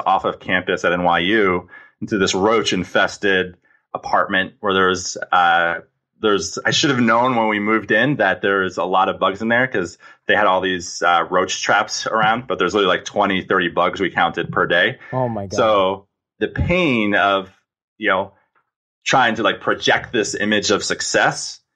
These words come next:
Speaker 1: and at the same time, I'm living in, like, the exact opposite,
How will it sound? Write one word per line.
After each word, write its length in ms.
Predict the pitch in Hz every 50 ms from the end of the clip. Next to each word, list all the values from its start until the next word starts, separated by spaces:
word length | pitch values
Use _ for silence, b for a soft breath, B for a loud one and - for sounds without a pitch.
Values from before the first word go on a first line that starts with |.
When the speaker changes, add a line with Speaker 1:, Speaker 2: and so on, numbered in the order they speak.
| _ _ _ _ _ -
Speaker 1:
and 240 | 113 113 110 110
at 80 | 101 -
the 60 | 110
same 280 | - - 120 110 101 95
time, 340 | - - 127 123 123 117 110
I'm 220 | 101 98 101 101
living 720 | 107 110 110 104 110 104 101 101 98 95 95 98 92 95 -
in, 140 | - 104 98
like, 200 | 98 92 87 -
the 80 | 107 92
exact 420 | - - 117 101 95 98 - -
opposite, 560 | - 87 92 107 - 143 135 160 190 190 175